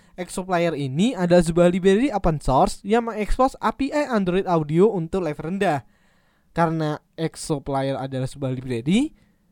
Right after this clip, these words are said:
kamu bisa dengan mudah manfaatin fitur-fitur terbaru loh. Saat ini Exo Player punya fitur-fitur unggulan nih, ya kayak Dynamic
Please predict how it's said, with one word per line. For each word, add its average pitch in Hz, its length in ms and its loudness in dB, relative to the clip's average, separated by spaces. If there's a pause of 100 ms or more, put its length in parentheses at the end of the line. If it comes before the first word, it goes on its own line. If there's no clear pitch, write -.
(160)
kamu 262 240 0
bisa 202 200 2
dengan 160 240 0
mudah 156 280 0
manfaatin 208 600 -6
fitur-fitur 175 480 -6
terbaru 160 480 6
loh. 170 160 6 (560)
Saat 165 320 0
ini 220 560 -2
Exo 185 240 -2
Player 196 280 2
punya 208 440 0
fitur-fitur 175 400 -4
unggulan 165 400 2
nih, 214 80 -2 (160)
ya 151 280 2
kayak 143 360 -2 (240)
Dynamic 143 560 -2